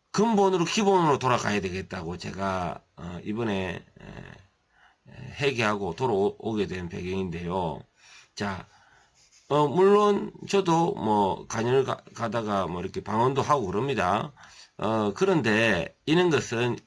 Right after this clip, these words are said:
일시적이요, 어, 초보적인 겁니다. 우리의 핵심 가치는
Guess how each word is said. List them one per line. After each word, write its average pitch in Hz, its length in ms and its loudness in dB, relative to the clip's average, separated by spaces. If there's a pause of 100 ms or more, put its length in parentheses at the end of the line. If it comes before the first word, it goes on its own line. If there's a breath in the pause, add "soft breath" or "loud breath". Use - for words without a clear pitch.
일시적이요, 120 840 0 (440 soft breath)
어, 90 300 -6 (280)
초보적인 123 560 2
겁니다. 85 760 -6 (380 loud breath)
우리의 160 600 2
핵심 180 440 0
가치는 123 760 0